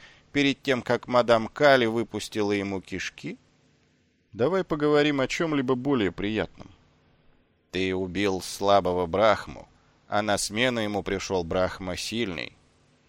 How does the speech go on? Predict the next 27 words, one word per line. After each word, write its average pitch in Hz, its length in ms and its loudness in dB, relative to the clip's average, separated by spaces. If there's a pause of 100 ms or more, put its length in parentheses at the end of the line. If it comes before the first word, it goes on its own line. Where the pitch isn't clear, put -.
(500)
«Как - 280 -6
может 175 340 -6
человек 135 520 -2
убить 117 300 -4 (180)
то, 151 160 2
что - 240 -6
не 117 180 -6
живёт 117 460 -2
и 117 80 -4
не 110 100 -6
умирает 110 520 2
на 95 120 -4
самом 92 400 -6
деле, 104 340 -6 (360)
но 131 180 -2
существует 123 800 -4
лишь 101 160 -4
как 104 220 -6
отражение 101 560 -4
Абсолюта?» 95 580 -8 (1040)
«Ты, 90 220 -2
однако, 92 460 0
прекрасно 143 560 0
со 208 180 -4
всем 165 240 -4
этим 139 220 -4
справился, - 600 -2